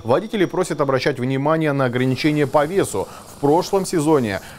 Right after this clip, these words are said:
когда грузоподъёмность ледовой переправы составляла всего три тонны, несколько грузовиков ушли под лёд. Добавлю, этот участок республиканского зимника открывает путь на Большую Землю жителям и предпринимателям Ненецкого округа.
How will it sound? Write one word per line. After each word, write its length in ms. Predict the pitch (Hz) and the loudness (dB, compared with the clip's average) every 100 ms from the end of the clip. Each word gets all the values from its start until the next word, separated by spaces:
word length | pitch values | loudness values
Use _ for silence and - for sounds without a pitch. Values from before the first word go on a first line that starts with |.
| - | -4
когда 380 | - 156 202 208 | -2 2 2 2
грузоподъёмность 800 | 151 156 156 156 151 180 156 143 | 2 -2 0 0 0 0 -2 -2
ледовой 280 | 135 143 123 | 0 2 2
переправы 520 | 131 127 143 156 139 | 0 2 2 2 0
составляла 500 | 113 120 123 135 123 | -2 0 2 2 2
всего 380 | - 139 147 135 | -2 -2 0 0
три 180 | 120 | -2
тонны, 460 | 104 - 202 196 113 | -2 2 2 4 -2
несколько 500 | 95 151 196 175 127 | -2 -4 -2 -6 -4
грузовиков 560 | 117 110 117 113 175 170 | -2 0 0 2 0 -2
ушли 320 | 156 135 127 120 | -6 -6 -4 0
под 240 | 120 113 | 0 0
лёд. 200 | 95 73 - - - | -4 -10 -14 -20 -2
Добавлю, 480 | 110 98 156 147 107 | 0 4 2 4 0
этот 220 | 104 113 | 0 -6
участок 480 | 104 143 151 120 110 | 0 0 0 -4 -8
республиканского 800 | 95 113 107 104 135 - 120 107 | -10 -6 -2 0 -2 -2 -4 -2
зимника 460 | 107 165 156 113 | -2 -2 -2 -2
открывает 460 | 98 110 113 123 - | -2 0 2 2 0
путь 280 | 160 175 147 | -4 -4 -4
на 100 | 123 | 0
Большую 440 | 123 113 135 135 | 0 0 -2 -2
Землю 420 | 131 202 127 92 - - | 0 0 2 -2 -6 -8
жителям 420 | 104 135 170 175 175 | -2 0 0 -2 -2
и 80 | 170 | -4
предпринимателям 800 | 156 135 123 107 104 131 131 | -4 0 0 2 0 0 0
Ненецкого 460 | 113 98 92 131 120 | 0 -2 -4 -2 0
округа. 440 | 110 98 90 85 | 0 -2 -2 -4